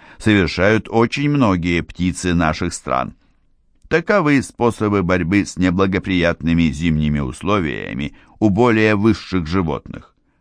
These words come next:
У млекопитающих, пресмыкающихся и амфибий – спячка, у птиц – перелет. Примечание. Чемпион по дальности среди перелетных птиц –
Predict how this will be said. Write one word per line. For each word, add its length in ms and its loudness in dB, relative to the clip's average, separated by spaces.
У 120 4
млекопитающих, 1200 -2
пресмыкающихся 1080 -4
и 100 -6
амфибий – 760 0
спячка, 680 0
у 120 4
птиц – 640 0
перелет. 720 0
Примечание. 840 2
Чемпион 720 4
по 220 0
дальности 720 2
среди 420 0
перелетных 760 0
птиц – 440 -6